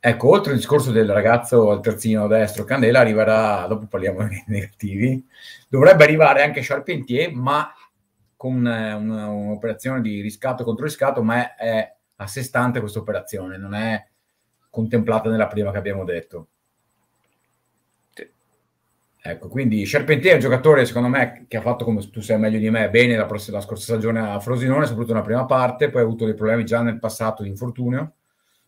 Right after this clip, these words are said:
Speaker 1: a un novantanove, se non sbaglio, quindi può essere magari quella prima punta che manca a Venezia.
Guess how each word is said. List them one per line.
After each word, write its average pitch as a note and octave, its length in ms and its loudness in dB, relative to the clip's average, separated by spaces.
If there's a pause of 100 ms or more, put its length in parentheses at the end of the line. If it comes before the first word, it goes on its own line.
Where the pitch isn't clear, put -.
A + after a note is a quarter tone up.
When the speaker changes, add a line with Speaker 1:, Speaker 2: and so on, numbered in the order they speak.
(140)
Speaker 1:
a - 20 -8
un G#2 100 -4
novantanove, G#2+ 560 -2
se - 120 -12
non A#2 80 -4
sbaglio, G2+ 460 -8
quindi F#2 200 -18 (560)
può A#2 140 2
essere B2 320 4
magari B2 280 0
quella C3 200 4
prima C3 220 2
punta C3 300 2
che A#2 100 0
manca A#2+ 260 0
a G#2 40 -2
Venezia. G2+ 540 -4